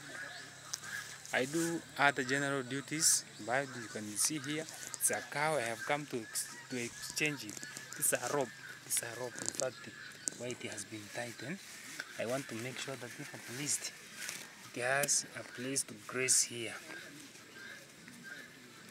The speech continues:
I want to move to the, to the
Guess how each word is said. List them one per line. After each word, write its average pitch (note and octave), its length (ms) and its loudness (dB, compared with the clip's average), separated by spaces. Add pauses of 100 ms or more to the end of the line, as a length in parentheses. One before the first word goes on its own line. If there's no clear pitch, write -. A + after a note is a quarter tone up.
(2250)
I - 40 -6
want B2+ 180 -8
to A#2+ 60 -6
move B2 380 -6
to A2 120 -12
the, G#2 140 -4
to - 720 -12
the G2 60 -6